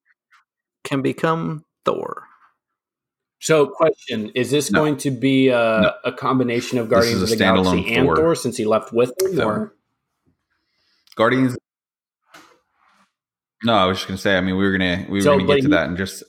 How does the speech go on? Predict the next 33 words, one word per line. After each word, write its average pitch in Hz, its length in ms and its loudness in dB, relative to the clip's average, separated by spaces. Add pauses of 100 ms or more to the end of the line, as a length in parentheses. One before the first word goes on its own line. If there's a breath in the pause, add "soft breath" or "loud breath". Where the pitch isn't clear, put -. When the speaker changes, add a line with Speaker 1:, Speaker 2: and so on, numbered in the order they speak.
Speaker 3:
uh, 80 100 -2
you 90 120 -4
know, 87 60 0
Speaker 2:
Oh, - 20 2 (100)
Speaker 3:
after - 140 -2
Speaker 2:
go - 60 -10
Speaker 3:
Phase 82 200 -2
Speaker 2:
ahead. 127 100 -8
Speaker 3:
Four, 131 240 2
but, 87 300 0 (380 loud breath)
uh, - 20 -6 (180)
other 120 200 4
movies 110 340 2
that 101 100 2
have 95 100 0
been 95 120 0
announced, 92 720 0 (380)
but 90 280 -2
not, 85 300 0 (600)
uh, 92 60 -2
f-, - 280 -10 (120)
not 92 240 -2
confirmed 92 500 0
as 87 280 0
part 101 220 2
of 95 120 -2
Phase 95 240 0
Four, 196 420 0 (320 loud breath)
uh, 82 280 2
Black 92 320 0
Panther 92 300 -2
Two 131 600 0 (520)
coming, 131 420 0